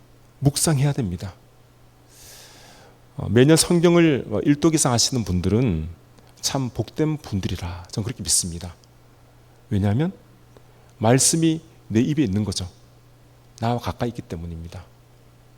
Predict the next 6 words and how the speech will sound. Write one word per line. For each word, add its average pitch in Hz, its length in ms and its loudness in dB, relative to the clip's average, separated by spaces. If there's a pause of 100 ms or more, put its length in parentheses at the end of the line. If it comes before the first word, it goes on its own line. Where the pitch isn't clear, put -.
(1900)
그리고 170 220 4
말씀이요, 110 640 0 (880)
내 110 240 2
마음에 98 380 -4
있어야 - 180 -4
됩니다. 82 380 -16